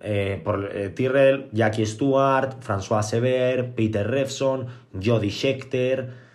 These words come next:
eh, Ronnie Peterson, Didier Pironi, Derek Daly, Eddie Cheever, Michel Alboreto, Johansson, Beloff, eh, Martin Brundle, Palmer, y así hasta el año, bueno, eh, Mika Salo, Katayama,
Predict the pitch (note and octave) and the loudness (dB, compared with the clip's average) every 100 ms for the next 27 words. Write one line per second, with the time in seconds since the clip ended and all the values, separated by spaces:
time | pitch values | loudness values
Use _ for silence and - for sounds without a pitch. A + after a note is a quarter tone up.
0 | _ _ _ _ - G#2+ F#2+ A2+ A2+ G#2+ | _ _ _ _ -4 -2 2 2 2 2
1 | C3+ C3+ B2+ - B2+ B2 G#2+ G2 G#2+ A2 | -2 0 0 0 -2 0 0 0 -2 -4
2 | G#2 B2 B2 A#2 A#2+ G#2+ G#2 G2+ G#2 B2 | 0 0 2 0 0 0 -2 -4 -2 -2
3 | A#2+ A#2 A2+ G#2 G2+ G2 - C3 A#2+ A#2 | 0 0 0 0 -2 -4 -2 0 2 0
4 | G#2+ G2+ - G#2+ G#2+ F#2+ F#2+ B2 B2 B2 | -2 -4 -4 -2 0 0 -2 -2 -2 0
5 | A#2+ A#2+ - - _ - G2+ F#2+ A#2+ B2 | 0 -2 -8 -20 _ -6 -4 0 0 0
6 | A#2+ A#2+ A#2 A2 A2+ B2 A#2+ B2 A#2+ - | 0 0 0 0 2 4 6 4 2 -4
7 | - - G2 F#2 G2+ A2 A2 G2+ A#2 B2+ | -8 -2 0 0 0 0 0 0 0 0
8 | A#2+ B2 B2+ - - B2 C3 A#2+ B2 - | 0 0 -2 -6 -4 -2 0 2 0 -2
9 | - - _ _ _ _ _ _ - C3 | -8 -20 _ _ _ _ _ _ -4 0
10 | A#2+ B2+ B2 A#2 A2 A2 G#2 D#2+ - F#2+ | 0 0 2 2 2 0 -2 -4 -8 -8
11 | F#2 G#2 G2+ A#2+ C3 B2 B2+ - G#2+ A2 | -4 -2 -2 0 0 2 2 0 -2 0
12 | C3 B2+ B2+ A#2+ A#2+ A#2+ | 0 0 -2 -2 -2 -4